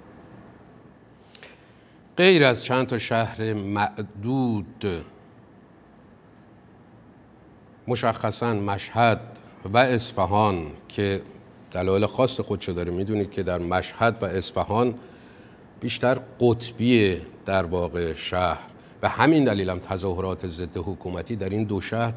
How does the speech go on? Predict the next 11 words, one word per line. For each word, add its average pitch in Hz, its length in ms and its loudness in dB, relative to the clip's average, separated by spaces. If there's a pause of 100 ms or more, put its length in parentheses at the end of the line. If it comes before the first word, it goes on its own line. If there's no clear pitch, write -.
(120)
به 104 120 2
ویژه، 95 480 -4 (840)
لااقل 107 580 8
در 113 180 2
چند 98 240 -2
سال 107 240 -2
گذشته، 98 280 -2
در 151 120 6
همین 202 240 8
دورهٔ 107 360 4
اخیر 104 400 -2